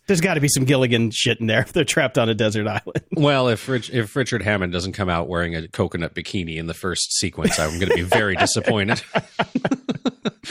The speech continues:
Speaker 1: That seems something more Tory would do, though.
Speaker 2: That's true. So I'm looking forward to this. I think it could be kind of interesting. It's a, it's an interesting combination of personalities. So we'll see.
Speaker 1: Alrighty. Uh,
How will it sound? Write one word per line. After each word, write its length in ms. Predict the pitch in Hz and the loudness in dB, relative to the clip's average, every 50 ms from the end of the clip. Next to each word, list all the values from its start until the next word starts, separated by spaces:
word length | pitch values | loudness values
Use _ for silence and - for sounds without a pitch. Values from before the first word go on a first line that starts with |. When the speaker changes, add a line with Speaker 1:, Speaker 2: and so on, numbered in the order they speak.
| 330 311 294 262 226 208 - - 226 226 190 - | -4 -2 -2 -2 -4 -6 -10 -12 -10 -10 -4 0
Speaker 1:
That 140 | - 208 196 | 0 0 4
seems 240 | - 233 202 165 - | 4 2 2 2 2
something 280 | - 185 160 - 170 147 | 0 0 2 2 2 4
more 140 | 143 135 | 4 4
Tory 340 | 120 - - 139 131 127 117 113 | 2 2 2 2 4 4 4 4
would 180 | 117 113 110 | 2 2 2
do, 180 | 107 113 110 110 | 2 2 2 2
though. 280 | 104 104 107 110 113 98 - - - _ - | 2 2 2 2 2 0 -4 -12 -20 _ 0
Speaker 2:
That's 260 | 139 123 113 - - | 0 0 0 -2 -4
true. 280 | - - 90 76 76 - 131 | -4 -2 -4 -4 -4 -6 -4
So 240 | - - 147 151 165 | 0 4 4 4 4
I'm 120 | 185 220 | 4 4
looking 220 | 254 277 247 254 214 | 2 2 2 0 0
forward 260 | - 262 262 254 185 | 2 4 4 4 2
to 60 | 123 | 2
this. 200 | 101 180 - - | 0 0 2 0
I 60 | 110 | 0
think 180 | - - 139 127 | 0 0 -2 -4
it 100 | 131 - | 0 0
could 160 | - 139 135 | 0 0 0
be 100 | 139 131 | -2 0
kind 200 | - 151 135 135 | 2 2 2 2
of 80 | 127 131 | 2 2
interesting. 380 | 139 147 - 113 - 110 98 | 0 0 -2 -2 0 0 0
It's 120 | 104 101 - | 2 2 4
a, 120 | 143 139 - - | 2 2 2 0
it's 140 | 156 - - | -2 0 0
an 80 | 170 156 - | -2 -2 0
interesting 500 | - 165 160 - 170 156 - - 160 156 | 0 0 0 2 0 0 0 0 0 0
combination 760 | 143 - 151 147 147 143 139 131 127 127 120 - - 123 113 | 2 2 2 2 2 2 4 4 4 4 2 2 0 0 -2
of 400 | - - 107 107 104 101 - - _ | 0 2 2 0 0 -2 -8 -16 _
personalities. 720 | _ - 107 98 - - 98 95 95 92 80 71 - - - - - _ _ - | _ 0 2 2 2 2 2 2 2 2 0 -2 -2 -2 -2 -4 -4 _ _ -4
So 280 | - - 85 76 80 - - _ _ _ _ _ _ _ _ _ | -2 0 0 -2 -2 -6 -12 _ _ _ _ _ _ _ _ _
we'll 100 | 139 143 | -4 -2
see. 280 | - 185 165 - - _ _ _ _ _ _ _ _ _ _ _ _ - | 0 0 0 0 -2 _ _ _ _ _ _ _ _ _ _ _ _ 0
Speaker 1:
Alrighty. 640 | 147 139 131 139 170 - 330 381 381 196 95 104 | 2 4 4 2 2 0 0 2 2 0 0 -2
Uh, 40 | 107 | -4